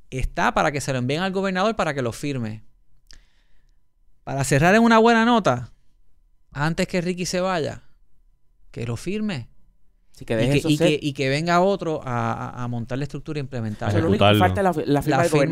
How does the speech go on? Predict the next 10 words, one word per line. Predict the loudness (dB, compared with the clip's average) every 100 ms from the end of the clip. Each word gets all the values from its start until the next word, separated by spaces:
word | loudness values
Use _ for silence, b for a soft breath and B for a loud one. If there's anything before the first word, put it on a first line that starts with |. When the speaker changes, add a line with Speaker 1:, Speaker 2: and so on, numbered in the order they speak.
| 2
Speaker 2:
gobernador. | 2
Speaker 1:
bueno, | 2 2 0
entiendo | -2 -4 -4 -4 -2
que | 0 0 0 -4 -6
según | -6 -4 -2
el | -4 -2
tracto, | -2 -2 -4
si | -2
lo | 0
busca, | 0 0 -2